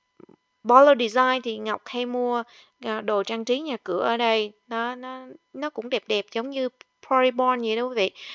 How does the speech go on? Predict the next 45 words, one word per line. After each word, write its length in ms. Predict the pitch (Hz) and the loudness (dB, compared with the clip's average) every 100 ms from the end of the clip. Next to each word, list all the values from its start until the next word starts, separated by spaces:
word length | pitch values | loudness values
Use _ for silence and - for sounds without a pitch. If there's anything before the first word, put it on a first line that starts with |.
| - | -16
Ờm, 680 | - 196 196 190 190 190 190 226 - - - _ _ _ _ _ | -8 -6 -6 -6 -10 -10 -14 -16 -20 -20 -20 _ _ _ _ _
thì 200 | - 214 | -2 0
Ngọc 240 | 202 202 - | 0 -4 -2
mua 220 | 233 240 | 0 2
ở 60 | 262 | 2
đây 260 | 240 220 - | 2 2 -2
online 400 | - 226 220 220 | -2 0 2 0
hiện 280 | 226 214 - | 0 -4 -4
giờ 100 | 196 | -4
hai 240 | 185 214 214 | -2 -2 -2
phần 160 | 196 | -2
trăm 240 | 185 208 214 | -2 -2 -2
thôi, 240 | 220 202 | -4 -2
nhưng 140 | 202 | -4
mà 60 | 190 | -4
có 140 | - | -4
thể 120 | 240 208 | -4 -4
là 100 | 208 | -4
ngày 160 | 185 | -4
mai, 200 | 185 196 | -2 -2
ngày 120 | 190 | -2
mốt 280 | 180 190 247 - - - | -2 0 0 -4 -20 -12
nó 120 | 233 233 | -8 -6
sẽ 180 | - | -4
nhiều. 440 | 202 208 196 185 175 - - _ | -4 -2 -2 -2 -6 -16 -20 _
In-store, 640 | 226 233 - 262 247 240 226 | 0 0 6 8 8 6 0
dạo 200 | 220 190 | -4 -2
dạo 240 | 202 180 - | 0 0 0
in-store 500 | 233 226 240 233 226 | -4 -2 2 2 0
thì 120 | 214 | -4
mình 300 | 190 190 190 | -8 -8 -6
lấy 380 | 190 202 240 302 _ _ _ _ | -2 -2 -2 -6 _ _ _ _
cái 120 | 262 | -2
link, 320 | 269 262 254 247 | 2 4 2 0
cái 120 | 269 | 0
offer 380 | 262 269 233 196 | 0 0 -4 -4
vào. 280 | 190 190 190 - | -4 -6 -8 -12
Ngọc 260 | 214 208 196 | -10 -8 -8
không 160 | 254 | -8
có 60 | 294 | -6
dùng 200 | 269 196 | -6 -6
in-store 480 | 214 220 240 233 226 | -8 -8 -4 -4 -4
cho 100 | 233 | -8
nên 220 | 220 226 | -8 -8
là 140 | 214 | -10